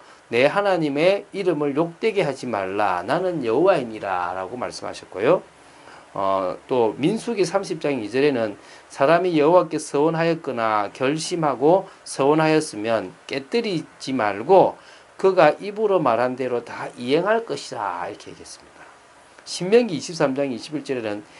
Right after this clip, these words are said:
"내 하나님 여호와께 서원하였거든 갚기를 더디하지 말라. 내 하나님 여호와께서 반드시 그것을 내게 요구하시리니 더디면 그것이 내게 죄가 될 것이라." 이렇게 얘기했습니다. 그래서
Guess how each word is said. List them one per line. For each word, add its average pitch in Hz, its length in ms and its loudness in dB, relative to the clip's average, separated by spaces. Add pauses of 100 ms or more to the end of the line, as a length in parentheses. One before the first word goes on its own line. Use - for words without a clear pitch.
(180)
"내 127 140 2
하나님 180 440 0
여호와께 151 420 2
서원하였거든 120 1080 -2
갚기를 202 640 0
더디하지 143 520 0
말라. 92 540 -4 (400)
내 120 120 0
하나님 165 540 0
여호와께서 143 680 2
반드시 139 500 -8
그것을 156 560 2 (320)
내게 151 400 2
요구하시리니 123 960 -2 (280)
더디면 147 720 2
그것이 131 600 -2 (300)
내게 156 400 2
죄가 127 360 0
될 185 300 -2
것이라." 80 640 -8
이렇게 76 240 -12
얘기했습니다. - 540 -18 (480)
그래서 156 420 0